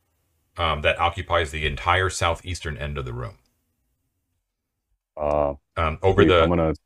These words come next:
Speaker 1: over the, uh, so it appears that over time, the, the water has actually eroded a segment of that wall in the southeastern corner, which, um, has produced, like,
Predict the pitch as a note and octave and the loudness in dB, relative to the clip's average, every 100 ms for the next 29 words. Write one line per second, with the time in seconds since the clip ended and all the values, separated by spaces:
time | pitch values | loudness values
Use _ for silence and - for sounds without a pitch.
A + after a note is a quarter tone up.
0 | - - G2 F#2+ E2+ E2 E2 D2+ - E2 | -10 -2 0 0 0 0 2 2 2 0
1 | D#2+ D#2+ F#2 - G2+ F2+ E2 F2 F2 - | 0 -2 -4 -4 -2 0 -2 -2 -4 -4
2 | E2+ E2 G2+ B2 - _ _ _ _ _ | 0 0 0 -2 -8 _ _ _ _ _
3 | - D#2+ D2 C#2+ B1+ - _ _ _ _ | -2 2 4 2 0 -6 _ _ _ _
4 | _ _ _ - E2 D#2 E2 G2 G2+ F2 | _ _ _ -6 -4 2 4 6 2 0
5 | D#2+ D#2 - D#2+ D2 C#2+ D2+ F#2+ F2+ D2 | -2 -4 -8 -4 -4 -2 0 0 -2 -4
6 | - E2 D#2+ D2+ C#2+ D2 C2+ D2+ E2+ D#2+ | -2 -2 -4 -6 -4 -4 -4 -4 -4 -4
7 | - D#2 D#2+ D2 D2 C#2 D#2 D#2 E2 - | -6 -6 -6 -10 -10 -10 -6 -4 -4 -6
8 | - _ _ D#2+ D2 - - E2 D2+ C#2 | -16 _ _ -6 -6 -6 -10 -4 -2 -2
9 | C2 D2 C2 - D2+ D#2+ D#2 D#2+ C#2 | -2 -4 -6 -6 -6 -6 -4 -4 -4